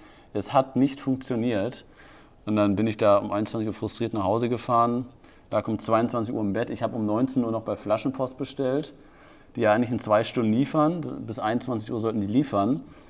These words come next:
Und wann liefern die? Ich gehe um zweiundzwanzig Uhr ins Bett und wann liefern die? Um zweiundzwanzig Uhr vierzig.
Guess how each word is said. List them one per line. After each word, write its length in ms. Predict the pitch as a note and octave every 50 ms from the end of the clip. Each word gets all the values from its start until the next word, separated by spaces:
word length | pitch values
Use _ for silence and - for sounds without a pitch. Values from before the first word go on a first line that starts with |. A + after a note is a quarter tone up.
| - -
Und 240 | - A#2 A#2 A2+ G#2
wann 140 | A#2+ B2+ C3+
liefern 460 | B2+ C#3 F3+ G#3+ - F#3 D3+ B2+ A2
die? 300 | G2+ G#2+ A#2 D3 G#3 C4+ - - - - - - -
Ich 140 | - A2 -
gehe 120 | - B2+ B2+
um 100 | C3 C3
zweiundzwanzig 560 | - A#2+ A#2+ B2+ D3 D3+ - D3+ C#3 C3+ D3
Uhr 80 | C#3
ins 160 | C3+ B2+ A#2 G2+
Bett 280 | A2+ C3+ D#3 - - -
und 160 | C3 A#2+ A2
wann 140 | A#2+ A#2+ A#2
liefern 260 | A#2+ C3+ C3 D3 C3
die? 120 | A#2+ C3 B2
Um 100 | A#2 A2
zweiundzwanzig 680 | - - A#2 G#2+ A2+ B2+ B2+ C3 B2+ B2 A2+ A#2+ B2 B2
Uhr 120 | A#2+ A2
vierzig. 760 | - - B2 A#2 A2+ A2+ - - - C#2+ B1+ - - - -